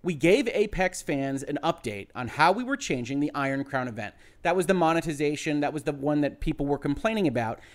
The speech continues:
And this was, as I said, in response to a Reddit thread in which they were actually rolling back some of the changes in response to some fan consternation. "Some of the team that joined a discussion with our community on Reddit,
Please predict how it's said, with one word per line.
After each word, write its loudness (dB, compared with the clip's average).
And 6
this 2
was, 0
as 4
I 6
said, 4
in 0
response -2
to 0
a 0
Reddit 4
thread 4
in 2
which 0
they 4
were 4
actually 2
rolling 4
back 4
some -4
of 0
the 0
changes -2
in 0
response -6
to -4
some -2
fan -2
consternation. -8
"Some 6
of 4
the 2
team 2
that 0
joined 2
a -2
discussion 0
with 2
our 4
community 2
on 4
Reddit, -4